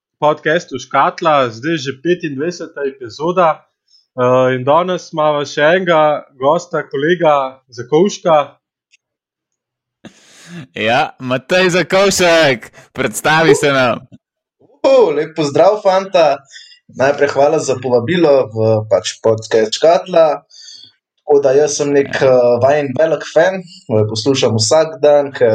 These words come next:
Speaker 3: pač, to pride ven, oziroma
Speaker 2: Uhu.
Speaker 3: dvakrat tedensko. Tako da lahko začnemo, ne?
Speaker 2: Mhm.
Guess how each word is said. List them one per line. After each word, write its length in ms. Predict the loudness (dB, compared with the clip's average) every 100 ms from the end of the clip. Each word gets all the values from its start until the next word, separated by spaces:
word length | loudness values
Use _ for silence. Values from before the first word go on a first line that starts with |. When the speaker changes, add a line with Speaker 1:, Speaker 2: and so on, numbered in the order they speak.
| 2 0
Speaker 3:
pač, 260 | -4 -12
to 160 | -10 -4
pride 240 | 0 0
ven, 160 | 0 0
oziroma 320 | 0 0 2
Speaker 2:
Uhu. 80 | 2
Speaker 3:
dvakrat 300 | 2 -2 -12
tedensko. 540 | _ 0 0 -4 0 0 0 -10 -20 -20 _
Tako 200 | -4 0 2
da 200 | 2 2 0
lahko 340 | -4 -6 -2 0
začnemo, 460 | 0 0 0 0
ne? 120 | -2 -4 -10 _ _ _ _ _ _ _ _
Speaker 2:
Mhm. 380 | -10 -8 -6